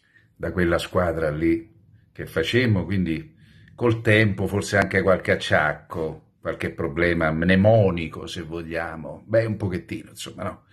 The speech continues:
Quello che qualcuno dice con fare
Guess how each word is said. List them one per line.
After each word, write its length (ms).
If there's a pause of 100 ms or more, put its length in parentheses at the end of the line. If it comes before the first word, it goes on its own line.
(420)
Quello 260
che 320
qualcuno 1000 (120)
dice 460
con 260
fare 680